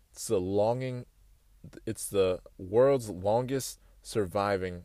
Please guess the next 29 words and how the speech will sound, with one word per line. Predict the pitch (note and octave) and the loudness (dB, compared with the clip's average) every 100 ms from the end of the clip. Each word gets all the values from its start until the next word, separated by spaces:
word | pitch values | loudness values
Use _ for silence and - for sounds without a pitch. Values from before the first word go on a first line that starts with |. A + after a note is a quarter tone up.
| - | -16
constitution. | - G2 F#2 F2 F2+ G2+ - - _ _ _ - _ _ - _ _ _ _ _ _ _ _ _ _ - | -10 -8 -8 -10 -10 -10 -12 -20 _ _ _ -20 _ _ -20 _ _ _ _ _ _ _ _ _ _ -12
Think | A#2+ B2+ | -10 -4
about | F#2+ E2+ | -4 -4
that. | - - - _ _ - _ _ _ - - | -8 -14 -18 _ _ -20 _ _ _ -18 -4
Country | D3+ C#3+ C#3 | -2 -2 -2
ain't | B2+ A#2+ | -2 0
perfect. | B2 A#2 - - - _ _ _ - _ _ - - | 0 0 -2 -18 -20 _ _ _ -20 _ _ -20 -10
But, | F#2 | -8
you | G2+ | -2
know, | A2+ A2 - - | 0 0 -2 -10
we | A2 | -8
talk | A2 C3 B2 | -2 2 2
about | A2+ A2+ A2 G#2+ - | 4 4 6 4 0
the | G#2 | -8
Constitution, | - A2+ A2 - A#2+ A2+ - A2 | -4 -2 -4 -6 -4 -4 -4 -6
we | G#2 | -6
talk | - A2 G2 | -4 -4 -2
about | G2+ F#2+ | -2 -2
the | F2 | -2
Bill | F#2+ G2+ | 2 4
of | F#2+ F2 _ - | 2 -2 _ -8
Rights, | F#2 F#2+ F#2 - - - _ _ | -2 0 0 -4 -14 -16 _ _
these, | G#2 G2+ G2 | -8 -6 -4
um, | F#2+ - E2 | -8 -14 -4
documents | G2 G2 - F#2 F#2+ F2+ - - - - | -2 -2 -4 -8 -8 -8 -12 -16 -16 -16
and | F#2 F2 E2+ E2+ | -10 -8 -8 -8
amendments | E2+ F#2 F2 F2 F2 | -8 -6 -6 -8 -10
and | - | -12
whatnot. | E2+ E2+ | -12 -10